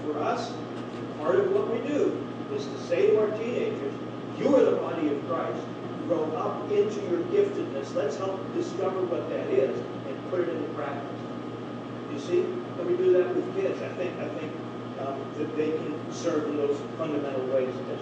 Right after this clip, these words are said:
well. So with that all said, I know that that's a little bit of a stretch for us, and, and, uh, and, uh, but I think it's important for us to understand. Second question I'd like you to focus on is, what is the church's mission and mandate? And so with that,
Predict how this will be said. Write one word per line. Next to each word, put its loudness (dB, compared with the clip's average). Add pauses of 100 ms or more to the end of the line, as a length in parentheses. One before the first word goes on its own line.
well. -4 (500)
So 4 (200)
with 10
that 2
all 4
said, 0
I -4
know 4
that 4
that's 0
a -2
little 2
bit 4
of 2
a 0
stretch 0
for 0
us, 0
and, -4 (200)
and, -4
uh, -6
and, -4
uh, -4 (240)
but 0
I 0
think -4
it's -4
important -4 (100)
for 0
us 0
to -6
understand. -4 (380)
Second 0
question 0
I'd 2
like 0
you 0
to 4
focus -2
on -4
is, -4
what 2
is 4
the -2 (120)
church's 0 (600)
mission 2 (140)
and -6
mandate? -2 (840)
And -4
so 2
with 0
that, 2